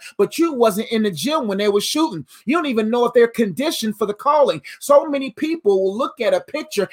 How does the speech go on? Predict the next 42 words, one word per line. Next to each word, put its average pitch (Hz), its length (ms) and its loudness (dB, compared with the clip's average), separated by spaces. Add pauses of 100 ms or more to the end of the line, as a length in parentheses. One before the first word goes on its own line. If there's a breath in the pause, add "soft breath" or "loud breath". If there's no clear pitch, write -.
(160 loud breath)
and 196 120 0
just 269 220 -6
because 254 240 2
it 214 60 -2
speaks - 340 -6
a 190 60 0
thousand 220 560 2
words, 285 320 4 (180 loud breath)
they 226 120 6
forget 240 360 -6
those 214 200 2
thousand 226 440 2
words 285 340 4
are 175 180 0
a 175 60 -4
thousand 185 460 0
lies. 147 520 0 (640 soft breath)
So 170 120 0
we 262 260 4
gotta 247 280 4
make 220 220 0
sure 277 380 2
that 175 220 2
we 262 260 -4
are 190 160 -2
not 190 320 -6
idolizing 175 880 0
these 180 240 -6
moments 254 540 0
that 170 160 2
we 156 120 -2
want, 147 340 -8 (280 loud breath)
but, 202 240 0
but 202 220 2
we 262 200 0
are 208 280 6
in, 226 240 0
well, 208 120 4
but 180 220 2
we 262 200 -4
are 202 200 2
individuals 208 760 0